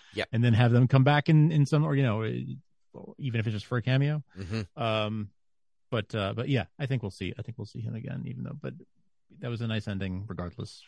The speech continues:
Speaker 2: for, for this version of him.
Speaker 1: Yep, I agree.
Speaker 2: Yeah.
Speaker 1: I think it's a nice ending for the episode as well, Frank.
Speaker 2: I think
Speaker 1: So,
Speaker 2: so. I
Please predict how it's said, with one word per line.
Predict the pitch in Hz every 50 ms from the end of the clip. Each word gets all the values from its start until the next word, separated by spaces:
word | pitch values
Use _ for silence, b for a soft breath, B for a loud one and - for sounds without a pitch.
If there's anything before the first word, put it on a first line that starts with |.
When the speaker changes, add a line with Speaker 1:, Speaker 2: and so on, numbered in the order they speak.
| _
Speaker 2:
for, | - -
for | - - 98
this | 95 87
version | 80 82 85 82 85 92 -
of | - -
him. | - 113 107 - _ _ _ -
Speaker 1:
Yep, | 92 - _ _ _ _ -
I | 87
agree. | 82 78 - - 78 80 76 67 _ -
Speaker 2:
Yeah. | 110 98 92 - _ _ _ _ b b b b b b
Speaker 1:
I | 123
think | 127 156 151
it's | 127 -
a | -
nice | 117 117 117 - 117
ending | 110 110 101
for | - - 92
the | - 87
episode | 82 - - - - 95 87 87
as | 80 -
well, | - 90 90
Frank. | - - 82 76 76
Speaker 2:
I |
think | - - - -
Speaker 1:
So, | 85 -
Speaker 2:
so. | - 117 123 131 123
I | 113